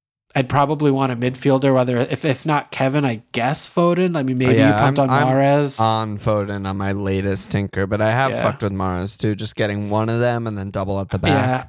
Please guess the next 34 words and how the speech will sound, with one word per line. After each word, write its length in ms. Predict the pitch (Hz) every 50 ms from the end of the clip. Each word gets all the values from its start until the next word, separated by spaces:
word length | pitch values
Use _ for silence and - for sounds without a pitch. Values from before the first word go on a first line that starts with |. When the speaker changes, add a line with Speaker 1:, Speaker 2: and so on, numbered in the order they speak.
| - -
Speaker 1:
I, 200 | 180 196 196 - - - -
I 240 | 190 220 220 - -
actually, 560 | - 196 220 240 - - - 240 240 233 220
if 140 | 190 - -
you 140 | 160 170 -
could 300 | - - - 151 147 143
afford 460 | 147 - - 135 131 135 135 127 127
Mahrez, 420 | 127 123 127 127 135 139 143 135
I'm 220 | 135 127 127 123 123
kind 380 | - - - 135 135 143 160
of 60 | 170
more 180 | 170 170 175 170
interested 400 | 175 165 - 185 175 - 180 165
in 60 | 165
him 180 | 143 156 151 147
than 100 | 151 139
Foden, 360 | 127 - 123 127 131 147 143
just 180 | 135 131 120 -
because, 720 | 143 127 - 156 139 135 135 123 - - - - - - - _ _ _ _ _ - - - - _ _ _ _ _ _ _ _ _ -
I 40 |
mean, 100 | 165 175
Foden's 340 | - - 185 190 220 247 233 240
been 120 | 247 190
doing 240 | 165 175 180 170 156
a 60 | 147
lot 260 | 139 127 123 131 139
of 100 | 143 131
the, 100 | 131 139
like, 220 | 131 127 120 120 -
kind 160 | - 143 135
of 140 | 120 113 113
decoy-y 480 | 135 139 135 - 131 123 123 117 117
stuff, 520 | 107 - - - 101 135 143 - - - - _
and, 420 | 147 131 127 127 127 123 120 -